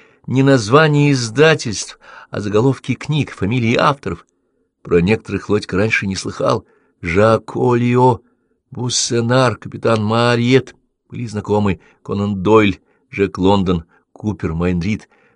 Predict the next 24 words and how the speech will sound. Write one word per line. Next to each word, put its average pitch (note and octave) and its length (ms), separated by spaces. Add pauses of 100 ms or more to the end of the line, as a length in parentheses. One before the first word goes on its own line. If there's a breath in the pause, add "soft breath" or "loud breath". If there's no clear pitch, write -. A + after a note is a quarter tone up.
(220)
Но F#2 300
на G2 120
таких F#2+ 380
книгах, G#2 280
которых F2+ 300
Лодька G2 240
даже F2+ 200
не G2+ 120
читал, B2 480 (220 loud breath)
сэр A#2 340 (160 loud breath)
Найгель, B2+ 600
морской A#2 500
волк, C3 420
морская B2+ 420
волшебница, C3 760 (340 loud breath)
квартиронка. D3+ 920 (440 soft breath)
Лодька A#2 500
там B2 220
перед A2+ 180
шкафами A#2+ 500
истекал C#3 560
тоской C#3 540
и C3+ 60
желанием, C#3 540